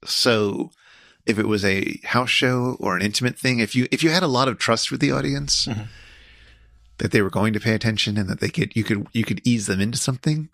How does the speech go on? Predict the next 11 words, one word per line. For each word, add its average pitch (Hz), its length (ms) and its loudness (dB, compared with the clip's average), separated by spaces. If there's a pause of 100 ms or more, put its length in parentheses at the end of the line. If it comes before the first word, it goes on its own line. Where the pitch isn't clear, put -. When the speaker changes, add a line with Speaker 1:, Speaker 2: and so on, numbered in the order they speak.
(160)
Speaker 1:
then 110 600 -2 (880)
you 104 240 0
could, - 280 -6 (320)
you 120 100 -2
could 110 100 -8
get 113 140 4
away 104 180 2
with 101 160 -2
a 98 80 -2
slower 98 400 -2
opening. 101 440 -6